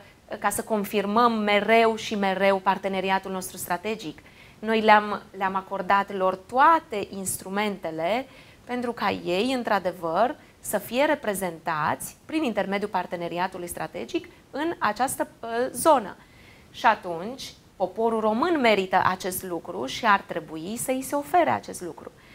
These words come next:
Nu știu dacă se va întâmpla, uh, pentru că, dacă se întâmplă,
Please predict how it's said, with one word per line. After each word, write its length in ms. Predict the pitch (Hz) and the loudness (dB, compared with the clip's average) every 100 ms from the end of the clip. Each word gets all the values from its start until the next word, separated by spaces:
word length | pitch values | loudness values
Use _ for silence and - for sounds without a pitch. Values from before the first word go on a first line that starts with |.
| - - - - | -20 -20 -20 -20
Nu 260 | - 311 349 | -8 -2 -2
știu 540 | - - 208 175 190 | -2 -4 -2 0 0
dacă 260 | 226 202 196 | 2 0 0
se 140 | 190 | -2
va 140 | 190 180 | -2 -2
întâmpla, 840 | 170 170 156 - 156 143 165 262 - - _ _ - _ _ - - - - _ | -2 -6 -10 -10 -6 -4 -4 -4 -8 -20 _ _ -20 _ _ -20 -20 -20 -20 _
uh, 380 | 240 220 220 226 226 | 2 4 4 4 2
pentru 340 | 262 320 311 | 0 0 -2
că, 400 | 254 - 202 202 240 | -4 -2 0 0 2
dacă 260 | 247 269 | 2 2
se 120 | 302 269 | -2 -2
întâmplă, 920 | 220 214 190 175 180 185 202 269 285 | -2 -6 -8 -8 -6 -2 0 0 -2